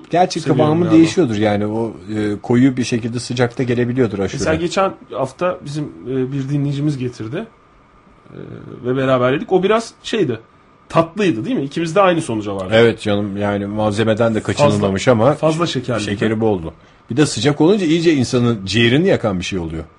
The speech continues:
Speaker 1: Hem sıcak hem tatlı, e, o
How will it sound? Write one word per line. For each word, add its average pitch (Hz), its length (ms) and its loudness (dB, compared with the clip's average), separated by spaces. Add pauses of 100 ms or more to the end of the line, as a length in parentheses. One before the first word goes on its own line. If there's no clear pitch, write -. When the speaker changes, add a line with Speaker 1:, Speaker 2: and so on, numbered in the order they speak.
(260)
Speaker 1:
Hem 107 180 -4
sıcak 127 380 -2 (560)
hem 117 140 0
tatlı, 123 500 0 (280)
e, 98 340 -10
o 104 200 -12